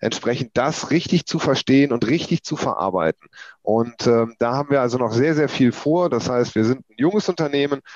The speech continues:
aber unsere Vision geht dort viel, viel weiter. Und, ähm, wir wollen dort wirklich, äh, Qualität in die Praxis reinbringen und Qualität auf die Baustelle, in unser Dachdeckerhandwerk und somit auch wiederum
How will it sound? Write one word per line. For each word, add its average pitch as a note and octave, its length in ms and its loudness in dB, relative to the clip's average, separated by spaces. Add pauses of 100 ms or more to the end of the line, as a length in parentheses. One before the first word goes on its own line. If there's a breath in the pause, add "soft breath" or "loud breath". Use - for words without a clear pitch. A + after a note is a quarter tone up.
(100)
aber A#2+ 220 -2
unsere A2+ 260 -2
Vision A#2+ 360 2
geht B2 180 0
dort A2 160 -2
viel, F#3+ 180 0
viel C3+ 220 0
weiter. C3+ 420 -2 (300 soft breath)
Und, A#2 400 -4
ähm, A2+ 380 0
wir B2+ 140 2
wollen C3 280 2
dort A#2+ 240 -2
wirklich, A#2+ 400 0 (240 soft breath)
äh, G#2+ 160 0
Qualität D#3 800 0 (180)
in C#3+ 140 0
die F#3 100 0
Praxis - 520 -4
reinbringen A#2 600 -2 (220 loud breath)
und G#2+ 160 -8
Qualität C3+ 520 2
auf - 160 0
die C3 100 0
Baustelle, A#2 520 0
in D3 120 0
unser C#3 240 0
Dachdeckerhandwerk A#2+ 800 -4
und A#2 160 -4
somit D3 240 0
auch A#2+ 140 -2
wiederum B2 320 0